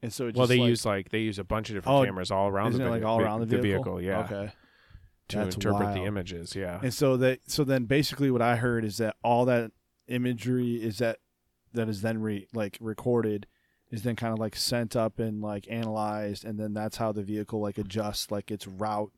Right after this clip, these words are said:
Speaker 1: Like, so, like, if you say route to office, it improves every time that you go to your office.
Speaker 2: Oh, yeah, potentially, yeah.
Speaker 1: Yeah, because it just
Speaker 2: It's
Speaker 1: maps
Speaker 2: just getting
Speaker 1: out,
Speaker 2: better at
Speaker 1: yeah, just
Speaker 2: the,
Speaker 1: getting better
Speaker 2: yeah.
Speaker 1: at, like, reading where thing is at,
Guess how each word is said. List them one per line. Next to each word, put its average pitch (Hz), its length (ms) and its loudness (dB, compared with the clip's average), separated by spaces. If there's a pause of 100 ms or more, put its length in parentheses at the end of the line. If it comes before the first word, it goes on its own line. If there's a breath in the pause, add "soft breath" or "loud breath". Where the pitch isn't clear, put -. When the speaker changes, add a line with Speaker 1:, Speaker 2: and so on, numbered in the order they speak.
(680 soft breath)
Speaker 1:
Like, 104 160 -8
so, 127 180 -2
like, 120 180 0
if 107 80 -6
you 120 120 0
say 123 180 0
route 110 400 0
to 113 300 0
office, 110 520 0
it 117 120 -4
improves 113 640 0
every 107 260 -2
time 110 300 -2
that 98 100 -6
you 101 120 -6
go 107 220 -2
to 101 60 -4
your 98 160 -4
office. 98 440 -8
Speaker 2:
Oh, 127 140 6
yeah, 113 200 2
potentially, 104 540 -8
yeah. 98 180 -6
Speaker 1:
Yeah, 104 340 -2 (400)
because 117 280 0
it 123 60 0
just 107 200 -4
Speaker 2:
It's 113 60 -4
Speaker 1:
maps 120 180 2
Speaker 2:
just - 60 -2
getting 120 180 4
Speaker 1:
out, 113 80 -2
Speaker 2:
better 110 220 4
at 107 220 2
Speaker 1:
yeah, 104 80 2
just 95 140 0
Speaker 2:
the, 101 60 -8
Speaker 1:
getting 139 180 0
better 123 240 0
Speaker 2:
yeah. 123 80 2
Speaker 1:
at, 113 100 -6
like, 117 180 -4
reading 117 380 -6
where 113 140 -6
thing 113 260 -8
is 107 180 -8
at, 110 140 -6